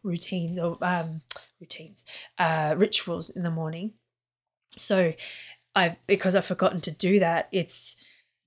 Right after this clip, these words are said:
I, I need to, like, I have to allow that to kind of come in slowly because we've been hit with, like, material, material, material, material, physical, physical, physical, physical. That's been the priority. That's been the most,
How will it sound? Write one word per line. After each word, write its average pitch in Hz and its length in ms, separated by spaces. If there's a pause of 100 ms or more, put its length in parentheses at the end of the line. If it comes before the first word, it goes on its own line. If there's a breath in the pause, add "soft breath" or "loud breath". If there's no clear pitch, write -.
(160)
I, 185 180
I 185 120
need 180 200
to, 202 180
like, 180 260
I 190 60
have 165 140
to 208 140
allow 185 300
that 190 160
to 208 80
kind 190 220
of 180 80
come 170 260
in 165 280 (100)
slowly 208 720
because 175 320
we've 165 160
been 160 160
hit 196 240
with, 170 200
like, 170 160
material, 175 320
material, 170 300
material, 165 300
material, 165 260 (160 loud breath)
physical, 190 240
physical, 180 240
physical, 165 320
physical. 208 520 (220 loud breath)
That's 190 220
been 175 160
the 160 260
priority. 175 440
That's 170 180
been 170 200
the 170 60
most, 170 480